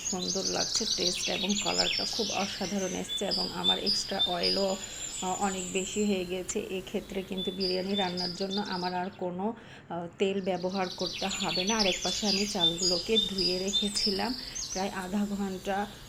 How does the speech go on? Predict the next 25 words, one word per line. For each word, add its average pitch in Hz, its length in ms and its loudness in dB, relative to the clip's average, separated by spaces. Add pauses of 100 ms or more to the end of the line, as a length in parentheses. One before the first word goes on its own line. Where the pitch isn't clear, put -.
আগে 185 460 0
এবং 190 380 0
পানি 190 280 0
ঝরিয়ে 190 420 2
রেখেছিলাম, 196 580 2
এ 170 140 2
কারণে 170 320 4
আমার 180 160 2
চালটা 180 340 0
খুব 214 180 0
সুন্দর 196 300 2
ঝরঝরে 185 460 0
হয়ে 196 240 0
গেছে। 175 320 -2 (380)
চাল 208 240 2
আগে 190 200 2
থেকে 220 220 -2
ধুয়ে 185 300 0
রাখলে 180 300 0
কিন্তু 180 300 0 (100)
পোলাওটা 175 320 4
খুব 214 180 2 (100)
সুন্দর 214 300 2
ঝরঝরে 196 580 0
হয়। 208 240 0